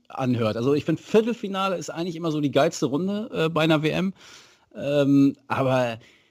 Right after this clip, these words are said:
ja, weiß nicht, sind jetzt die, nicht so die Paarung, wo ich sage, "Boah, geil, da freue ich mich so drauf." Also ich habe mich wie ein kleines Kind seit der Auslosung auf das Viertelfinale Michael van Gerven gegen Dimitri Vandenberg gefreut.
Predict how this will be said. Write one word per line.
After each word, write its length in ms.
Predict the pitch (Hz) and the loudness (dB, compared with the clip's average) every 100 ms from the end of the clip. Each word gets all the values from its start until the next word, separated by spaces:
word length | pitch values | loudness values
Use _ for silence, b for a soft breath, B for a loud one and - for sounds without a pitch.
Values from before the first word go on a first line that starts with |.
| b _ | b _
ja, 240 | 113 156 | -4 -2
weiß 220 | 156 190 | -2 -4
nicht, 200 | 104 92 | -4 -4
sind 200 | - 143 | -6 -2
jetzt 180 | 147 - | -2 -2
die, 200 | 180 156 | -2 -2
nicht 220 | 156 180 | -2 -2
so 180 | 202 180 | 2 2
die 180 | 156 185 | 2 -2
Paarung, 360 | - 175 180 | 0 0 2
wo 60 | 175 | 0
ich 80 | 143 | 0
sage, 260 | 151 147 | -2 -2
"Boah, 280 | 127 147 151 | 0 0 0
geil, 240 | 143 151 156 | 0 -2 0
da 100 | 147 | -2
freue 240 | - 151 | -4 -4
ich 60 | 151 | -2
mich 140 | 113 | -4
so 120 | 135 | -4
drauf." 220 | 156 147 | 0 -2
Also 140 | 135 131 | -2 -4
ich 80 | 139 | -6
habe 100 | - | -4
mich 160 | 127 | -8
wie 360 | 147 147 147 170 | -8 -10 -4 -4
ein 80 | 175 | 0
kleines 480 | 170 156 156 - - | 2 4 4 0 -4
Kind 320 | 175 175 175 | 0 0 -2
seit 240 | 151 156 | -2 -2
der 140 | 160 139 | -2 -4
Auslosung 400 | 156 156 151 147 | -4 -4 -4 -4
auf 120 | 139 | -6
das 160 | 139 | -10
Viertelfinale 680 | - 151 147 151 143 139 143 | -4 -2 0 4 4 4 2
Michael 280 | 131 139 139 | 2 0 -2
van 180 | 135 135 | -6 -4
Gerven 240 | 131 131 131 | -2 -2 -2
gegen 180 | 127 | -2
Dimitri 380 | 123 127 117 120 | 0 -2 -2 -6
Vandenberg 480 | 131 139 113 101 95 | -2 -2 -2 -4 -8
gefreut. 440 | 101 - 95 117 | -14 -14 -10 -10